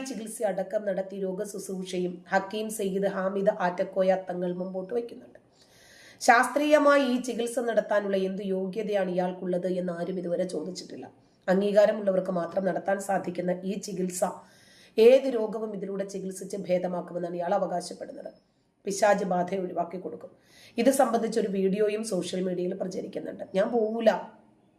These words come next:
എന്നാരോ പിന്നിൽ നിന്ന് പറയുന്നുണ്ട്. അത് കേട്ട് മൈക്കിന് മുന്നിൽ നിന്ന് എഴുന്നേറ്റ് പോകുന്ന ഒരു വ്യാജ തങ്ങൾ ഇയാൾ.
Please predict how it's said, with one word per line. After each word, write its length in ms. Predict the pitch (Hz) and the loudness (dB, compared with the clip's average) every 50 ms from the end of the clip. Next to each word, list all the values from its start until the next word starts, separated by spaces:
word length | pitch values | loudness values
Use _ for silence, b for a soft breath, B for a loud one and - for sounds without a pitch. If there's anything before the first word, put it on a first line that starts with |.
| _ _ _ _ _ _ - 196 | _ _ _ _ _ _ -4 0
എന്നാരോ 420 | 202 226 214 202 202 202 214 214 202 202 | 2 6 6 8 8 6 6 4 2 0
പിന്നിൽ 260 | 196 190 190 196 196 196 | -2 -2 -2 -2 -2 -2
നിന്ന് 180 | 196 190 185 180 190 | 0 0 0 -2 0
പറയുന്നുണ്ട്. 580 | 175 180 175 180 185 180 170 170 180 196 B B B B B B B B B | -2 -2 -2 0 0 -2 2 2 2 0 B B B B B B B B B
അത് 120 | 214 226 240 233 | 6 6 6 4
കേട്ട് 220 | 233 220 - 226 | 4 2 2 0
മൈക്കിന് 460 | 202 202 196 202 196 185 - 240 233 | 2 2 2 2 0 -2 -2 -2 0
മുന്നിൽ 320 | 220 208 196 196 202 214 208 | 0 0 0 -2 -2 -2 -2
നിന്ന് 160 | 208 202 196 190 | -2 0 0 0
എഴുന്നേറ്റ് 420 | 185 190 196 208 208 196 - 226 - 208 | 0 2 0 0 0 0 -2 -4 -4 0
പോകുന്ന 360 | 196 190 180 185 190 190 185 175 - - - - - - | 0 0 0 0 0 2 0 0 -2 -4 -10 -14 -6 -2
ഒരു 300 | 185 180 190 190 185 - | 0 2 2 0 0 0
വ്യാജ 280 | 185 196 185 185 180 190 | 2 2 2 4 2 0
തങ്ങൾ 440 | 175 180 - 151 147 151 147 131 - - - 202 | -2 -2 -4 -6 -6 -6 -6 -6 -8 -10 0 4
ഇയാൾ. 240 | 202 190 170 160 | 6 6 6 4